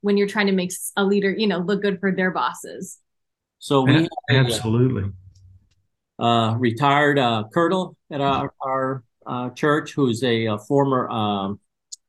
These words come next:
Speaker 2: uh, company commander, um,
Speaker 3: Mm-hmm.
Speaker 2: Harrier jets,
Speaker 1: <laughs>
Speaker 2: and, uh,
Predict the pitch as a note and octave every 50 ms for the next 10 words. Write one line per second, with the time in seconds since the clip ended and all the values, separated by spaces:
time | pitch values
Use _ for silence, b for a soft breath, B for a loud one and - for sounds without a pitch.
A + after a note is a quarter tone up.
0 | - F#2+ E2 D#2+ - - - - _ - _ _ _ - C#3+ C#3+ C3+ D3+ C#3+ C3+
1 | A#2+ - C3+ A#2 A#2 B2 C3 C#3 C#3 C#3 C#3+ D3 D3 C#3+ - _ _ - G2 F#2+
2 | F2+ F2 G#2 F#2+ G#2+ B2+ B2+ B2+ - - _ _ _ _ _ B2 C3 C#3 D3 C#3+
3 | C#3 C3+ A#2 B2+ C#3 C#3 C#3 C#3 - - - - - - - A#3+ C#4 B3+ C3 B2
4 | B2 B2 A#2+ B2 A#2+ A#2 A#2 A2 A2 G#2